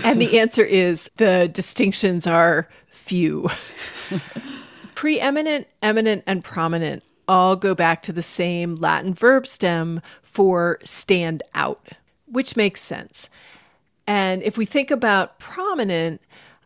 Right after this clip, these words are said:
I think we often think about that as standing out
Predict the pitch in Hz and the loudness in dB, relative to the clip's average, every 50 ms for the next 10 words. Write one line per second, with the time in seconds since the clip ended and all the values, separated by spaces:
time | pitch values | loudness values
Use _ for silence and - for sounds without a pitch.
0 | _ - 247 247 311 277 269 - 277 254 240 240 - 254 247 - 320 320 330 330 | _ -4 -2 0 0 -2 0 2 4 4 4 4 2 -2 -4 -2 -4 -4 -2 -2
1 | 240 208 185 170 196 185 170 165 160 - - 175 170 170 170 - - - - - | 0 0 0 0 0 0 0 0 -2 -2 -2 -4 -2 -2 -4 -4 -6 -6 -8 -10
2 | - - _ _ _ _ - - - - - 240 233 233 226 220 208 202 196 196 | -12 -14 _ _ _ _ -8 -8 -4 0 2 4 4 4 4 2 2 2 2 2
3 | 196 190 - - | 2 2 0 -2